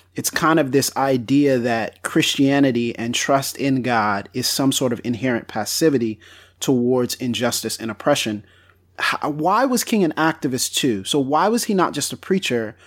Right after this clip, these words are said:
but also one who engaged in social ac-,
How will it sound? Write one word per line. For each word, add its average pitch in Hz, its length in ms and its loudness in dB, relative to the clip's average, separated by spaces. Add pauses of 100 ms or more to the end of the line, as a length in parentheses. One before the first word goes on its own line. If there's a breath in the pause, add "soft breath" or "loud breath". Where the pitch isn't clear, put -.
(260 soft breath)
but 131 100 -4
also 151 300 2
one 131 440 0
who 139 180 -2
engaged 131 800 -2
in 127 120 -4
social 127 640 -2
ac-, 110 200 -4